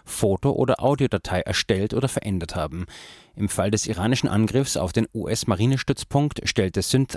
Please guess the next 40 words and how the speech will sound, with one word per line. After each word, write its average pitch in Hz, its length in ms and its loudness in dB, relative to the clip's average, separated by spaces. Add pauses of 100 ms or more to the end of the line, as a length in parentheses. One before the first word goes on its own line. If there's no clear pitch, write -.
I 95 100 2
D 110 160 2
fest, 113 380 0 (420)
dass 135 140 2
die 143 120 0
Nachherbilder 107 680 2
mit 92 160 -2
K-I-Tools - 720 0
von 101 260 0
Google 113 300 4
generiert 104 680 2
oder 117 240 2
bearbeitet 110 600 0
worden 80 320 -4
waren. 67 240 -8 (1080)
Die 160 80 4
Teheran 156 460 4
Times 101 320 2
veröffentlichte 120 560 0
am 104 100 4
sechsten 104 320 0
März 110 320 2
weitere 98 320 2
Fotos 120 540 0
und 139 160 0
behauptete, 123 500 2 (340)
es - 200 -2
habe 127 200 2
Zerstörung 110 680 2
und - 240 0
Brände 123 500 2
auf - 160 -4
einem 101 260 2
U-S-Stützpunkt - 880 0
in 113 100 2
den 110 100 4
Vereinigten 107 520 -2
Arabischen 87 480 -2
Emiraten 107 480 0
gegeben. 65 540 -6